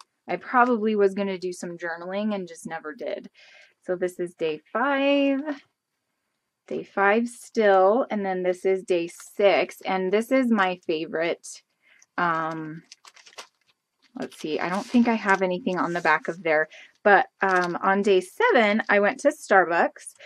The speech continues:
So this is day six, and I incorporated the Starbucks, um, into the spread. So this is the kids and Mark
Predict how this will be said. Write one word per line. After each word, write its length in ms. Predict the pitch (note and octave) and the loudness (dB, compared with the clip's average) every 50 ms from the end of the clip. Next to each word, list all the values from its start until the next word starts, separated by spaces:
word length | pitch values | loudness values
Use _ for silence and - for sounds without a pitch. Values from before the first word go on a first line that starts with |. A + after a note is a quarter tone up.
| - - _ | -20 -20 _
So 160 | - G3+ F#3+ | 0 2 4
this 240 | F3 G3+ A3 A#3 - | 4 4 2 2 0
is 180 | D4 D4 D4 | -2 -2 2
day 240 | D4 B3+ B3 B3+ C4+ | 4 6 6 6 6
six, 840 | C4 - - - - B3+ G3 F3 E3 C4 - - - - - - - - - - - _ - | 2 -4 -10 -4 0 2 4 4 4 2 0 -4 -10 -20 -20 -20 -20 -20 -20 -20 -20 _ -4
and 160 | G#3 G3+ G3+ | -2 0 2
I 80 | G3 G3 | 2 2
incorporated 1000 | F#3+ - G#3+ G#3+ G3+ - - A#3+ A#3 A#3 C4+ C4 B3 A3 G#3+ G3+ G#3 G3 F#3 F3+ | 2 2 0 0 0 2 2 2 2 4 4 4 4 4 4 4 4 4 4 2
the 80 | F3+ | 0
Starbucks, 1120 | F3+ F3 - - - - F3 E3 D#3 E3+ F3 F#3 F#3+ F#3+ A3+ C#4 - - - - - - - - - - - - - - _ - | -2 -2 -4 -12 -6 0 2 4 4 2 4 6 8 8 8 6 4 0 -10 -18 -18 -20 -20 -20 -20 -20 -20 -20 -20 -18 _ 0
um, 520 | F#3+ F3+ F3 F3 E3+ D#3+ D#3 D#3 D#3 F3 F3+ - _ _ _ _ _ _ _ _ _ _ _ _ _ _ _ _ _ | 2 4 4 4 2 0 -4 -8 -10 -12 -14 -16 _ _ _ _ _ _ _ _ _ _ _ _ _ _ _ _ _
into 520 | - G3 G3+ G#3 G#3+ A3+ - A#3+ A3+ G#3 F#3+ | 0 0 2 2 2 0 0 2 2 2 2
the 120 | F#3 F#3 | 2 0
spread. 540 | F#3 - - - F3+ D#3+ D3+ F#3+ G#3 A3+ - | -4 0 2 4 6 6 6 6 4 2 -2
So 180 | - - G#3 | 2 2 4
this 220 | F#3+ G3 G#3+ G#3+ - | 4 4 2 0 -2
is 120 | G#3+ G#3 | -6 -2
the 100 | - F#3+ | 0 0
kids 680 | F3+ - - - G3 F3+ F3+ F3+ F#3 F#3 - - - - _ _ _ | 0 0 -2 0 4 4 4 4 2 0 -6 -16 -20 -20 _ _ _
and 220 | - F#3+ F#3 F#3 | -4 -2 0 0
Mark 380 | G3 F#3+ E3+ E3+ E3 F#3 A3+ A#3 | 0 0 0 2 2 2 0 -2